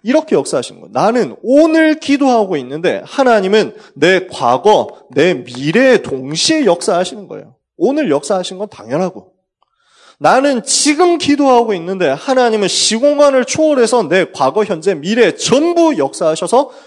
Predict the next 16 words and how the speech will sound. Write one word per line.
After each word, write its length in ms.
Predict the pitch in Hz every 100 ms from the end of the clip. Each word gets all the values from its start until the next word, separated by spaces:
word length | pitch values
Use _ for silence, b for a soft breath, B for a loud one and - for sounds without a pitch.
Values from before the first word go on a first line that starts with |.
| B
응답하시는 640 | 135 135 185 190 175 165 113
거예요. 260 | - - _ _ b b b b
나는 640 | 127 190 226 220 175 139
지금 600 | - - 277 285 247 135
이곳에서 580 | 214 269 311 320 294 -
기도하고 540 | - 277 277 226 175 131
있는데, 580 | 113 113 143 156 107 - B -
나는 320 | 180 254 247
오늘 480 | 175 277 285 185 127
나와 320 | 165 269 277
관련된 500 | 240 240 226 185 120
내 220 | 156 277
현장, 420 | 269 165 180 131
여기에서 540 | 170 302 311 311 294 277
기도하고 520 | - 285 285 226 185
있는데, 440 | 160 175 196 127